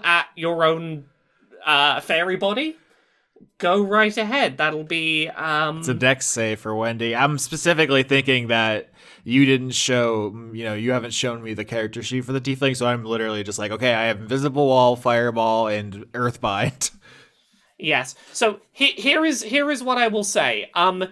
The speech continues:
Speaker 1: you and the tiefling have about as much slash as little awareness of each other's abilities as possible.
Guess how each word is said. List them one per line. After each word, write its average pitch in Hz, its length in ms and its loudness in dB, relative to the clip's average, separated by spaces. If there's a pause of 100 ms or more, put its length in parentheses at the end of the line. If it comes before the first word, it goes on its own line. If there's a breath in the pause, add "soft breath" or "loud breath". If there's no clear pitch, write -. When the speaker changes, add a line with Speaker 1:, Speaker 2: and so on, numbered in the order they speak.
(220 soft breath)
Speaker 1:
you 240 380 2
and 311 120 2
the 302 80 -4
tiefling 254 600 -2
have 196 340 2
about 214 560 2
as 202 300 2
much 202 480 0
slash 175 480 -2
as 175 180 0
little 165 380 -4
awareness 143 480 0
of 143 80 -8
each 143 220 -4
other's 139 260 -4
abilities 123 500 -8
as 113 160 -8
possible. 185 560 -2